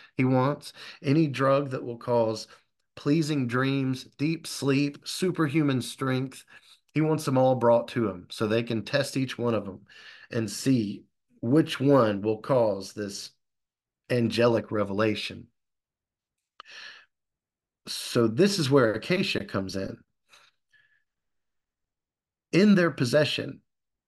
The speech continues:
at the Royal Society were the papers of an alchemist named Samuel Hartlib,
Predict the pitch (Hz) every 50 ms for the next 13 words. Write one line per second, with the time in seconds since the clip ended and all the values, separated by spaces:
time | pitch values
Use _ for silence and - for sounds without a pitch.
0 | _ _ _ _ _ _ _ _ - - 127 127 131 117 117 131 135 131 120 113
1 | - - - - 117 104 101 101 101 120 - - - _ - 127 120 120 117 117
2 | 113 - - 156 160 156 156 147 135 117 117 131 120 120 117 113 117 120 120 147
3 | 123 113 104 - - 110 107 104 98 - - - 127 123 127 135 127 113 110 107
4 | 104 - - 120 120 120 120 - 107 101 98 107 - - -